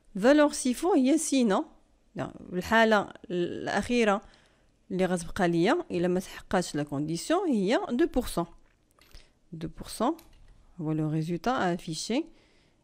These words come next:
إلا ما تحققاتش لا كونديسيون غتكون deux pour cent فوا شيفر دافير. ندير اونتري، اون كوبي لا فورمول.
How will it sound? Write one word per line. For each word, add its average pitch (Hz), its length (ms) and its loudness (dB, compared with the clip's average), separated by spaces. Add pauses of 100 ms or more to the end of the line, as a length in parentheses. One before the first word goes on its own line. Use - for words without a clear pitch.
(380)
إلا 214 140 0
ما 247 100 2
تحققاتش - 500 -6
لا 226 60 -2
كونديسيون 240 600 0 (500)
غتكون 160 360 -4
deux 208 40 4
pour 202 180 -2
cent 269 160 0
فوا 285 200 -2
شيفر 233 260 -6
دافير. 185 320 -8 (2000)
ندير 233 220 -2
اونتري، 226 400 -4 (1200)
اون 277 140 -2
كوبي 262 440 -2 (440)
لا 294 120 2
فورمول. 165 440 -6